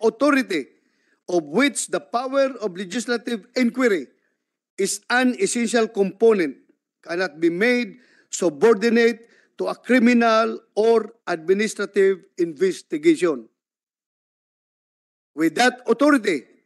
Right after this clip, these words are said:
emanating from the highest law of the land, and in accordance with the pronouncement of the Supreme Court, we hereby resume our committee hearing, our inquiry in aid of legislation.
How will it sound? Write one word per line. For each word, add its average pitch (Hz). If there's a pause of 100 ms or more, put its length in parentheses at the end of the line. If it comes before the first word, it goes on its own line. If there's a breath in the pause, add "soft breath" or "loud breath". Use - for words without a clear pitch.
emanating 220
from 214
the 196
highest 220
law 240
of 196
the 185
land, 151 (720)
and 185
in 220
accordance 226
with 202
the 190
pronouncement 240
of 214
the 196
Supreme 208
Court, 170 (640 soft breath)
we 160
hereby 277
resume 233 (400)
our 185
committee 240
hearing, 190 (480)
our 170
inquiry 220
in 170
aid 214
of 185
legislation. 165